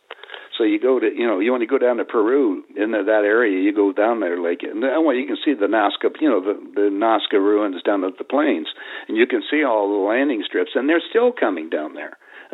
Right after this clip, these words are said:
They're all underwater, the E Ts. I, I, I travel a lot in Latin America, and you look at the things that are catching up. The trouble is our population is gaining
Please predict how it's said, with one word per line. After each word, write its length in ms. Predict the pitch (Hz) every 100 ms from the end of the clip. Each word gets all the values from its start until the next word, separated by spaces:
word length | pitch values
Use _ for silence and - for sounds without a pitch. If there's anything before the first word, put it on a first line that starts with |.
| 117
They're 160 | 131
all 180 | 135 139
underwater, 640 | 131 135 120 147 95 87
the 60 | 95
E 200 | 101 104
Ts. 400 | - 175 - - - _ - -
I, 160 | - 120 -
I, 280 | 123 107 123
I 40 |
travel 340 | - 151 139
a 160 | 117 117
lot 240 | 127 156
in 80 | 123
Latin 300 | 101 98 92
America, 420 | 98 101 95 87 90
and 140 | 87 98
you 160 | 120
look 220 | 120 147 151
at 100 | -
the 140 | 104
things 240 | - 110 104
that 100 | 113
are 80 | 95
catching 400 | - 117 - 107
up. 160 | 117 113 - - -
The 80 | 107
trouble 360 | - 180 170
is 120 | 120 120
our 140 | 107
population 720 | - 135 123 120 139 139 113
is 100 | 101 101
gaining 320 | 113 117 90